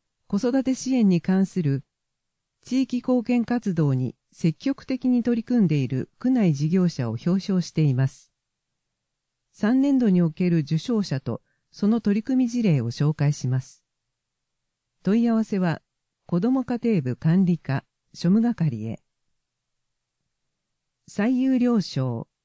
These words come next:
仕事と育児が両立できる制度など、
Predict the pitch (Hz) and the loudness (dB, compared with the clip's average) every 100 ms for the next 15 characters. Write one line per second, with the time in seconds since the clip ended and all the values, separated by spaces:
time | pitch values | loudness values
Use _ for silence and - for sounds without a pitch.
0 | _ _ _ _ _ _ _ _ _ - | _ _ _ _ _ _ _ _ _ -6
1 | 202 226 277 277 269 262 220 160 147 135 | -2 -2 -2 -4 -4 -2 -2 0 0 0
2 | 202 233 214 190 220 - 165 - 202 190 | 0 0 -2 -2 -4 0 -2 -2 0 0
3 | 151 131 127 123 | 0 -2 -4 -6